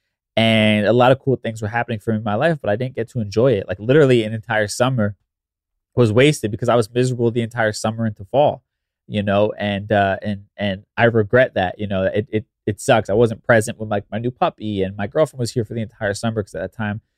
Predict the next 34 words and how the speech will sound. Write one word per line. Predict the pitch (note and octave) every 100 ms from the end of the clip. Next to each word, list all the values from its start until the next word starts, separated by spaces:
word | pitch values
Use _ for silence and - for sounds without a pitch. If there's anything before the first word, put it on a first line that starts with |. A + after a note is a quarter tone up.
| _
she | _ A#2+
was | G#2+
doing | G#2+ F#2
an | A2
internship | A2+ G#2 G2+ G2+ -
remotely. | A2 C3+ G#2+
And, | A2
like, | G#2 G#2+ _ _
I | F2+
didn't, | B2+ C#3 - -
you | A#2+
know, | A2+ G#2+ - _ _
truly | - C#3+ C#3+
appreciate | C3 - C3+ C3 A2+ A#2 -
our | A2 A#2
time | G#2+ _ A2 G#2+ G#2
here | B2 C3+
because | A2 G#2+
I |
was | G#2 G2+
so | - A#2+ B2
obsessed | A2+ - - C#3+ C3+ A2+ - _ _ _ _
with | C3 B2+
the | A2 A2 -
outcome, | B2 C#3 - A2 G2 G2 _ _
and, | A2+ G2+ F#2 F#2+
and | G2+
I | G2
wasn't | G2+ A2+ A#2+ A#2 G2+
able | A2+ A2+
to |
be | G#2 G#2
present | - _ G#2+ A#2+ A2+ F#2+ -
to | G#2+ G2